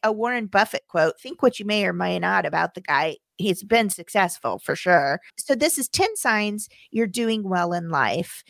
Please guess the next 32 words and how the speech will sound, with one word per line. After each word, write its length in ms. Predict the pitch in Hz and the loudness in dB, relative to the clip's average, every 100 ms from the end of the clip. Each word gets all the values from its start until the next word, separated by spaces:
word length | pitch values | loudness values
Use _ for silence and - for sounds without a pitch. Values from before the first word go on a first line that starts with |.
| - - | -20 -6
And 160 | 202 208 | -2 0
this 140 | 208 | 0
is 100 | 220 | -2
from 300 | - 202 185 | 0 0 0
Mark 400 | 180 185 196 - - | 0 0 -2 -6 -4
F 300 | 190 175 - | 0 0 -2
Medina. 720 | 190 180 - 151 147 110 135 - _ _ _ | -2 0 0 -2 0 0 -2 -6 _ _ _
It 40 | |
was 120 | - | -8
posted 340 | - 170 - 185 | 0 0 0 -2
by 160 | 175 - - - | -2 -2 -8 -4
Mark 260 | 185 180 | -2 0
F 140 | - - | -2 -2
Medina. 440 | 202 - - - - - - | -4 -2 -2 -2 -4 -14 -10
So 140 | 208 | -4
here 120 | 196 | 0
we 80 | 208 | 0
go. 220 | 190 151 - - | 0 -4 -6 -14
"You 120 | - 202 | -6 -2
have 160 | 196 | -2
a 80 | 233 | -2
roof 320 | 220 208 185 | -2 -2 -2
over 240 | 196 170 - | -4 -2 0
your 200 | - 92 | 0 0
head." 320 | - 92 - - _ - | -2 -4 -8 -18 _ -8
Check. 320 | - 160 165 - | 0 0 0 -4
You 160 | 196 | -4
wish 280 | 185 190 185 | 0 0 0
well 240 | 208 185 185 | -2 -2 -2
for 200 | 214 208 | -4 -2
others. 720 | 170 170 170 240 - - - _ - | 0 0 0 -2 -4 -12 -18 _ -20
Check. 540 | - - 160 - _ | -14 -12 -12 -18 _